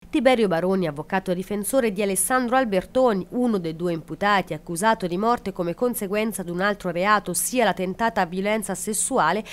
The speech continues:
ha infatti citato Verdone come testimone in aula. La citazione dell'attore indubbiamente incontrerà l'opposizione della pubblica accusa e della parte civile. Toccherà poi al collegio giudicante stabilire se chiamare in aula Verdone.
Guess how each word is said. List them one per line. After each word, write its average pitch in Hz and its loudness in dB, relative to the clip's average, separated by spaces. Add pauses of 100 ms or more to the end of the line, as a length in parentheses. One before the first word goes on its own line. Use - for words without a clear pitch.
(140)
ha 294 6
infatti 170 0
citato 180 -2
Verdone 175 -2
come 226 0
testimone 269 2
in 254 0
aula. 120 -2 (400)
La 294 6
citazione 226 4
dell'attore 180 0
indubbiamente 214 2
incontrerà 277 4
l'opposizione 214 2
della 170 0
pubblica 160 -6
accusa 208 -4
e - 0
della 226 2
parte 240 2
civile. 233 -2
Toccherà 170 0
poi 175 0
al 160 -2
collegio 202 0
giudicante 226 2
stabilire 214 0
se 156 -4
chiamare 180 0
in 233 0
aula 233 6
Verdone. 208 2